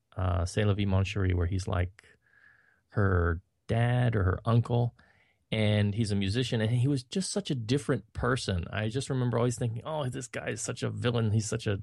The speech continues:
such a, you know, a rat bastard." And, and, you know, thinking anytime he's gonna be on screen, he's got that,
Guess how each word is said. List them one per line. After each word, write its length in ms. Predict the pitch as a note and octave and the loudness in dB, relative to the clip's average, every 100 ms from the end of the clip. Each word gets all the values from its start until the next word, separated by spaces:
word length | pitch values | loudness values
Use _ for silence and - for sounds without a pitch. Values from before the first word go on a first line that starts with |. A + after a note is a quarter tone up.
| - - | -8 -12
such 260 | - A#2+ | -8 -6
a, 120 | A2+ G#2 - | -6 -8 -10
you 100 | B2+ | -8
know, 200 | A2 - - - - | -6 -8 -14 -20 -16
a 120 | - - | -8 -4
rat 260 | A#2+ - | -4 -4
bastard." 520 | - G2 - A2+ F#2+ - - - - _ | -6 -6 -4 -2 -2 -6 -16 -20 -20 _
And, 380 | - A#2 A2+ A2 - _ _ - | 0 2 4 2 -2 _ _ -2
and, 320 | A#2+ A2+ A#2 | 2 2 2
you 60 | B2+ | 2
know, 140 | A2+ | 2
thinking 320 | G#2 C3+ C3 | 2 -2 -2
anytime 340 | B2+ C#3 C3 B2 | 0 0 2 2
he's 140 | A2+ | 2
gonna 160 | B2 A#2+ | 2 2
be 80 | |
on 140 | G#2 G2+ | 0 -2
screen, 420 | G2+ B2+ B2+ G#2 | -4 -2 0 0
he's 160 | G2+ F#2+ | 0 -2
got 260 | G#2+ G2+ | -4 -4
that, 180 | G2+ - | -4 -8